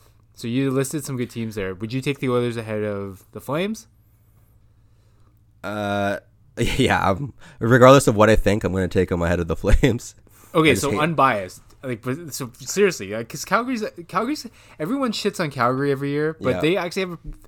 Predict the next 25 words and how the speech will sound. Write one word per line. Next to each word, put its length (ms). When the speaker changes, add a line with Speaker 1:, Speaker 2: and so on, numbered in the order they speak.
Speaker 1:
every 240
year 100
they've 120
got 160
a 40
good 120
team. 240
Like, 160
every 320
Speaker 2:
I 160
think 220
un-, 240
unbiased, 760
my, 280
my 520
rankings 1000
for, 200
like, 220
that 220
division 520
are 140
gonna 280
be, 500
uh, 500
uh, 320